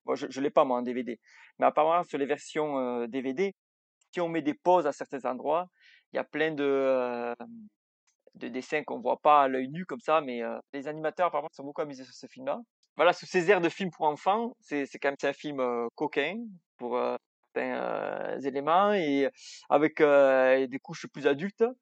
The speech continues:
Euh, par exemple, comme enfant, j'avais, j'a-, j'avais jamais remarqué et compris les problèmes d'alcoolisme de, d'Eddie. Et, euh, je l'ai, je l'ai surtout vu en, plus tard, quoi, en grandissant. Et,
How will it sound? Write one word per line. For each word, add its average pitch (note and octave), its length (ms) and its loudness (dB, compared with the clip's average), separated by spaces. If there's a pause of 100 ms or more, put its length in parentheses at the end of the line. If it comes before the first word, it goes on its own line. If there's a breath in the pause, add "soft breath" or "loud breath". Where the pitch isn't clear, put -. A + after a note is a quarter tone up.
(480 soft breath)
Euh, B2 280 2
par C#3 160 6
exemple, D#3 100 2
comme D#3+ 180 4
enfant, F#3 460 2
j'avais, C3 340 2
j'a-, C3 160 -2
j'avais C#3 180 2
jamais G#3+ 280 4
remarqué F#3+ 500 0
et E3+ 80 2
compris D#3 320 -4
les D3+ 80 -4
problèmes D#3 300 0
d'alcoolisme D3 500 -2
de, C3 340 0
d'Eddie. C3+ 320 -4 (400)
Et, C#3+ 180 6
euh, A#2+ 840 4
je C3 120 -12
l'ai, C3 260 -2 (220)
je B2 160 -12
l'ai C3+ 60 -6
surtout D#3+ 340 -10
vu E3 180 -2
en, A#2+ 440 -4 (140)
plus C3 140 -20
tard, E3+ 240 0
quoi, D3+ 140 -2
en B2+ 160 -4
grandissant. B2 560 -4
Et, A#2+ 240 -6